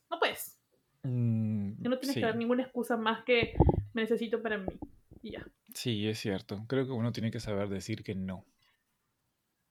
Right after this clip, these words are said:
Speaker 1: Así es.
Speaker 2: Tú eres, tú eres, por lo que escucho, medio, medio facilonga.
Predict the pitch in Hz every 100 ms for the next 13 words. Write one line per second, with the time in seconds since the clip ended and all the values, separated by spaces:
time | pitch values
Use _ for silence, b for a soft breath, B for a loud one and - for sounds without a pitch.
0 | _ _ _ _ _ _ _ _ _ _
1 | _ _ _ _ _ _ - - 240 208
2 | 214 - 147 151 151 143 - - - -
3 | 127 127 127 - 104 98 104 - 107 113
4 | 110 104 104 98 90 92 - - _ _
5 | 120 117 120 120 - - 104 107 104 101
6 | -